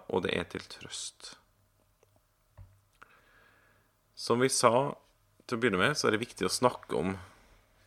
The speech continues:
de her tingene. Og det er nok lurt å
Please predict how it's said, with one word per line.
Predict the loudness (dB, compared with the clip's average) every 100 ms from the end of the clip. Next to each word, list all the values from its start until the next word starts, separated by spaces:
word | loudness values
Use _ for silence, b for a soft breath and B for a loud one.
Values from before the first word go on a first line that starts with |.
| _
de | 0
her |
tingene. | 2 -2 -4 -8 -16 -10 B B B B B B B B B _ 0
Og | 6 8 8 4 0
det | 2
er | 2
nok | -2 _ -20 -6
lurt | -2 -2 -4 _ 4
å | 6